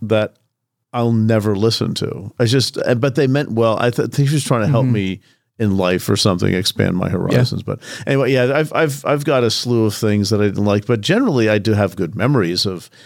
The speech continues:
Speaker 1: getting things, of being a good consumer.
Speaker 2: Yeah. Okay. Well,
Speaker 1: Yeah.
Speaker 2: then before we move on to the Bible part of our episode, what
Speaker 1: Yeah.
Speaker 2: was your favorite Christmas gift you ever got?
Speaker 1: Oh my.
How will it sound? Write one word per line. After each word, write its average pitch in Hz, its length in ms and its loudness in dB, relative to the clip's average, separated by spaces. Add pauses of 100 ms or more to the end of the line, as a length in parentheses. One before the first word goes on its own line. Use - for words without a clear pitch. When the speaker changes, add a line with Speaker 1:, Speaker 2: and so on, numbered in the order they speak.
(380)
Speaker 1:
getting 120 400 2
things, 98 640 -2
of 110 140 0
being 107 160 2
a 95 80 2
good 98 220 0
consumer. 101 680 -4
Speaker 2:
Yeah. 135 380 0
Okay. 160 260 2
Well, 139 140 0
Speaker 1:
Yeah. 135 60 2
Speaker 2:
then 135 240 0
before 143 240 0
we 170 80 2
move 156 180 2
on 139 140 0
to 139 100 -2
the 123 140 -2
Bible 117 340 2
part 107 380 0
of 120 120 0
our 107 160 2
episode, 107 640 0
what 117 80 -2
Speaker 1:
Yeah. 107 220 2
Speaker 2:
was 135 180 2
your 120 220 2
favorite 120 480 0
Christmas - 400 -2
gift - 200 -8
you - 60 -2
ever - 140 -4
got? - 200 -10 (540)
Speaker 1:
Oh 120 180 2
my. 104 400 2